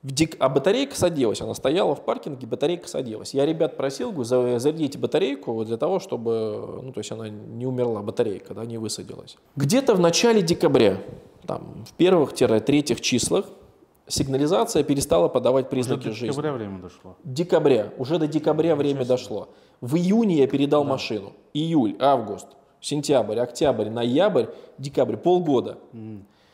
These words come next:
Speaker 1: Я говорю, ну, си-, си-, сигнализация не подает признаков жизни, говорю, что с машиной? А направляю брата. Брата не пускают туда,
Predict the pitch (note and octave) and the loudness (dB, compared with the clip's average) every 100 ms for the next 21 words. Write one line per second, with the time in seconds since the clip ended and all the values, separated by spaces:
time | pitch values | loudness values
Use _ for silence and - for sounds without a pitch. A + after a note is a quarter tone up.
0 | _ B2 C3 C3+ C3+ C3 A#2+ G#2+ A#2+ G2+ | _ 2 2 4 4 2 0 -4 -4 -4
1 | D#2+ C#2+ D#2 B1+ - C3+ B2+ F#3+ B2 - | -8 -16 -16 -16 -2 0 4 4 4 2
2 | D3+ C#3+ D3 C#3+ B2+ - B2+ C3 C3+ B2 | 2 2 2 2 2 0 -4 2 2 2
3 | - C3+ A#2+ A#2 B2+ G#3 A3 C3+ A2 A2 | 0 -4 -4 -4 -4 -4 -4 -6 -4 -4
4 | G#2+ G#2+ G#2 G2+ - D#3 C3 - A2 - | -2 -4 -4 -6 -4 -2 -4 -6 -10 -14
5 | - _ - - B2+ B2+ D3+ F#3+ A3+ D#3 | -20 _ -10 -6 -2 2 2 2 2 2
6 | A2+ G#2 - - _ _ _ - B2 E3 | 2 0 -10 -20 _ _ _ -2 2 2
7 | A3+ A3+ A3+ - G#3 D3 A#2+ - G#2+ G#2+ | 0 -4 -4 -2 2 2 0 -4 -12 -14